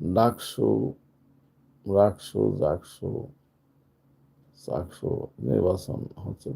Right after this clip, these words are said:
তারা যেন এই ব্যাপারে অঙ্গীকার করে এবং এগুলো চালু করার ব্যাপারে সরকারের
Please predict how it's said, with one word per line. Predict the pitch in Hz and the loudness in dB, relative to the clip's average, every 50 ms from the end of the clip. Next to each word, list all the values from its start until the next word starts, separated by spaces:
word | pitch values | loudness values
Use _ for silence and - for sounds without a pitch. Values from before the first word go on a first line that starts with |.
| 143 - | -6 -4
তারা | 95 87 82 78 | -2 0 2 2
যেন | 73 69 60 57 55 - - - | 2 0 0 -2 -6 -6 -6 -6
এই | 55 - - - | -8 -8 -8 -8
ব্যাপারে | - - - - 98 104 - _ _ _ _ _ _ _ _ _ _ _ _ _ _ _ _ _ _ _ _ _ _ _ _ _ _ _ _ _ _ _ _ _ _ _ _ _ _ - - - | -8 -8 -8 -8 -10 -14 -16 _ _ _ _ _ _ _ _ _ _ _ _ _ _ _ _ _ _ _ _ _ _ _ _ _ _ _ _ _ _ _ _ _ _ _ _ _ _ -20 -12 -6
অঙ্গীকার | - 101 107 - - 69 67 67 69 62 58 | -4 -2 0 0 0 0 2 4 4 4 2
করে | - - 60 - - | 0 -6 -6 -4 -2
এবং | - - - 67 69 69 - - | -2 -2 -4 -4 -6 -8 -10 -10
এগুলো | - - - 69 87 90 | -8 -6 -4 -4 -4 -6
চালু | - - - - - - | -6 -2 0 2 2 2
করার | - - 55 55 53 | 2 4 4 4 4
ব্যাপারে | - - - - - - - 82 85 95 - 160 147 - _ _ _ _ _ _ _ _ _ _ _ _ _ _ _ _ _ _ _ _ _ _ _ _ _ _ _ _ _ _ - - _ _ _ _ _ _ _ _ _ _ _ | 2 0 -4 -2 -2 -2 -2 -2 -2 -2 -4 -4 -6 -8 _ _ _ _ _ _ _ _ _ _ _ _ _ _ _ _ _ _ _ _ _ _ _ _ _ _ _ _ _ _ -20 -20 _ _ _ _ _ _ _ _ _ _ _
সরকারের | - - 95 - - - - 67 64 - 85 | -6 -4 -4 -4 -4 -2 0 2 2 2 -2